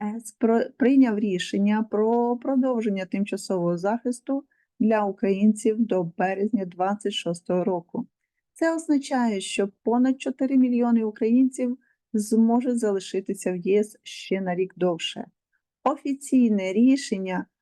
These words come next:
ухвалять після перевірки документа і його перекладу на всі мови Є С.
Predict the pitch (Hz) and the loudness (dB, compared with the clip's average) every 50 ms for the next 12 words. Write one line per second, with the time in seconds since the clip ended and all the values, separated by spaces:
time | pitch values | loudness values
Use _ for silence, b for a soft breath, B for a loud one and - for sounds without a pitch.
0 | _ _ - - 226 226 - 185 208 233 240 247 247 233 233 _ _ - 240 240 | _ _ -2 0 0 0 0 0 0 2 2 2 0 -2 -4 _ _ 0 0 0
1 | 233 - - 262 233 220 - 233 220 226 220 202 208 208 214 208 - 208 185 196 | 0 -2 -4 -4 -4 -2 -2 -2 -2 -2 0 0 -2 -2 -2 -4 -6 -6 -4 -6
2 | 202 - - 180 180 185 190 202 220 226 240 - 269 269 277 285 - _ _ _ | -6 -4 -4 -4 -4 -4 -2 0 2 2 2 2 0 -2 -2 -4 -8 _ _ _
3 | _ _ - 240 247 247 240 226 226 220 220 214 226 226 233 - - 175 185 180 | _ _ -2 0 2 2 2 2 0 -4 -6 -6 -6 -6 -6 -4 -4 -2 -2 -2
4 | 180 196 202 - 233 233 226 226 220 214 214 214 202 202 185 175 - - - 202 | -2 -2 -2 0 0 2 2 2 4 4 2 2 0 -2 -6 -8 -10 -6 -4 -2
5 | 202 202 185 180 180 180 175 180 185 175 170 170 - - 196 185 170 170 - - | -2 0 0 -2 -2 -2 -2 -2 -2 0 -2 -2 -2 -4 -6 -8 -8 -10 -14 -18